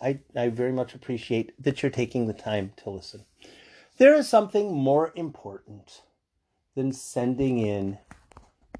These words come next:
your best possible reliever in the home ninth inning to push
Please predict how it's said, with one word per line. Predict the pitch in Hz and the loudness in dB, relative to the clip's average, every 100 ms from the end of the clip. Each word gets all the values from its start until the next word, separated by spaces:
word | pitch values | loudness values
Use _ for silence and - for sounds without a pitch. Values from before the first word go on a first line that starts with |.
| _ | _
your | 113 104 95 _ _ _ _ _ _ _ _ _ _ _ _ _ _ - | -6 -6 -8 _ _ _ _ _ _ _ _ _ _ _ _ _ _ 2
best | 139 - - _ - | 2 2 -16 _ -16
possible | - 143 - 151 139 139 | -10 -10 -2 0 4 4
reliever | 139 135 135 113 113 95 _ _ _ _ _ - | 4 4 2 0 -2 -6 _ _ _ _ _ -6
in | 120 | -4
the | 110 | 0
home | 123 117 | 0 0
ninth | 110 104 - | -2 -4 -6
inning | 85 82 _ _ _ _ _ _ _ _ _ _ _ _ _ _ | -10 -12 _ _ _ _ _ _ _ _ _ _ _ _ _ _
to | - | -18
push | 110 - 123 - - | -6 2 2 2 -16